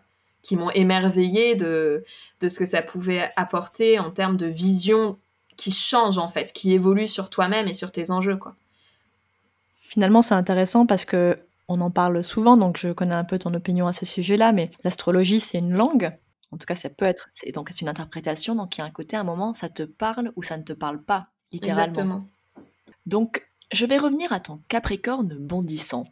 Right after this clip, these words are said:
Speaker 1: <laughs> C'est gentil de dire bondissant et pas, euh, se traînant, euh, tel un vieillard <laughs> sur la montagne. <laughs>
Speaker 2: Mais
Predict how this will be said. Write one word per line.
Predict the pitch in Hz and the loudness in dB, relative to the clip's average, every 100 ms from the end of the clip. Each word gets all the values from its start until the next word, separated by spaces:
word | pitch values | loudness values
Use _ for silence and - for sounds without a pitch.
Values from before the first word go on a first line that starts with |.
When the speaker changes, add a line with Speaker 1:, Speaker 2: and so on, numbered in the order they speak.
| - | -4
Speaker 1:
<laughs> | 240 190 247 202 240 233 - _ _ _ _ _ _ - - | -4 -2 -6 -8 -8 -8 -10 _ _ _ _ _ _ -18 -4
C'est | 294 214 | 0 4
gentil | 226 226 277 | 4 2 -2
de | |
dire | 240 214 196 | 4 6 6
bondissant | 214 196 247 - 214 220 | 2 2 0 2 4 4
et | 170 | 2
pas, | - 196 185 | 2 2 2
euh, | 190 | 0
se | - 202 | 0 0
traînant, | 196 - 220 208 208 202 208 180 | 0 0 2 4 6 6 6 4
euh, | 160 - - - | 2 -4 -10 2
tel | 202 196 | 4 6
un | 196 | 4
vieillard | 190 190 202 185 185 196 160 | 6 6 6 4 4 2 2
<laughs> | |
sur | 269 - | -2 6
la | 302 - 330 - | 6 6 2 2
montagne. | 240 240 226 202 233 190 - - | 0 2 2 4 2 -2 -4 2
<laughs> | 285 - 320 - | 2 4 0 2
Speaker 2:
Mais | 381 | 2